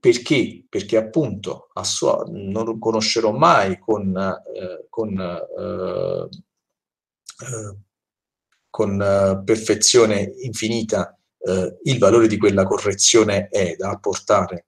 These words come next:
per ottenere il valore compensato, bisogna ammettere in generale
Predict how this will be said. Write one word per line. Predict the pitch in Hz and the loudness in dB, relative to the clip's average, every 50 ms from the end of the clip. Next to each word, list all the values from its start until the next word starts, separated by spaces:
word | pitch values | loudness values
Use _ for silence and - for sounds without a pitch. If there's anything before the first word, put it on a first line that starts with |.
| _ _ _ | _ _ _
per | - 104 98 | -6 -4 -2
ottenere | 98 98 98 107 107 107 | -2 -2 -2 0 0 0
il | 98 95 | 0 0
valore | 95 98 92 95 | 0 0 0 0
compensato, | 95 98 95 98 101 98 98 98 - 90 76 - - - - - - - _ _ _ _ _ _ _ _ | 0 -2 -4 -4 -4 -2 -2 0 0 0 -2 -4 -4 -6 -6 -6 -8 -10 _ _ _ _ _ _ _ _
bisogna | - - 233 - 151 107 98 110 113 120 127 123 - | -4 -2 2 4 4 4 4 2 0 -2 -2 -2 -2
ammettere | - 226 220 160 107 90 - - - - 117 117 123 | -2 0 2 0 0 0 -4 -4 -2 0 2 2 2
in | 131 135 | 2 2
generale | 123 127 123 127 120 104 85 71 71 92 120 156 208 220 - | 2 2 2 2 2 0 0 -2 -2 -2 -2 -2 -2 -2 -6